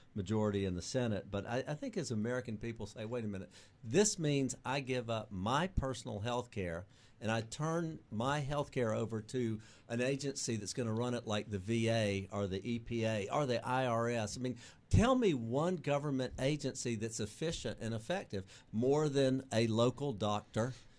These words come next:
And, um, you know, insurance companies, as much as you curse 'em, I still don't wanna turn it over to government bureaucracies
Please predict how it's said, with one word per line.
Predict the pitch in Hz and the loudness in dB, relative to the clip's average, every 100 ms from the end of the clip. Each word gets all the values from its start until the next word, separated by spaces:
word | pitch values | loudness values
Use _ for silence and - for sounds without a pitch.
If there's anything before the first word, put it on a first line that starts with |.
| - - - | -20 -20 -4
And, | 101 110 117 110 110 | 2 4 4 0 0
um, | 104 101 98 | 2 2 0
you | 120 | 2
know, | 123 | 4
insurance | 107 104 151 156 - | 2 2 2 2 0
companies, | 147 139 151 | -2 -2 -4
as | 113 92 | -6 -4
much | 120 135 | -4 -4
as | 127 101 | -6 -6
you | |
curse | 92 - 185 208 - | -6 0 2 2 2
'em, | 113 127 - | 0 -2 -6
I | 120 | -6
still | 117 - - 156 175 | -6 -6 0 2 2
don't | 120 123 131 131 | 2 0 -2 -4
wanna | 120 120 | -4 -4
turn | 113 131 127 | -4 -4 -2
it | 123 | 0
over | 123 120 120 | 0 0 -2
to | 117 123 | -2 -4
government | 104 104 110 117 123 | -2 -2 -2 -2 -2
bureaucracies | 123 123 151 170 135 117 107 - | -2 -2 -2 -4 -8 -8 -10 -10